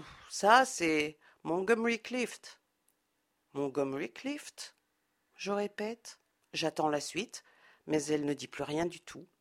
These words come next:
Qui c'est ? » j'insiste. « C'est un acteur américain que j'aimais quand j'étais plus jeune. » Je peux être sûre que c'est mon père.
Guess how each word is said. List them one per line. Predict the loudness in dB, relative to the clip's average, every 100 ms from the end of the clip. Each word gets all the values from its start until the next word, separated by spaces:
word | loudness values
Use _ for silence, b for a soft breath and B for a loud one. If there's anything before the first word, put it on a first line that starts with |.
| _ _ _ -10
Qui | -6
c'est ? » | 0 6 8 8 4 0 _ _ -10
j'insiste. « | -2 -2 -2 -6 -6 -8 -14 _ _ _ -14
C'est | -8 -2 2
un | 4
acteur | 4 6 6 6
américain | 6 2 2 6 6 6
que | 2 -2
j'aimais | 0 2 6 6 4
quand | -2
j'étais | -6 -6 -6
plus | -6 -8
jeune. » | -4 -4 -4 -6 -12 _ _ _ _ _ -8
Je | -6 -4
peux | 0
être | 0 0 -6
sûre | -2 -2 -2 0 0 0 -4
que | -6
c'est | -4
mon | -2 -2 -2
père. | 2 4 2 0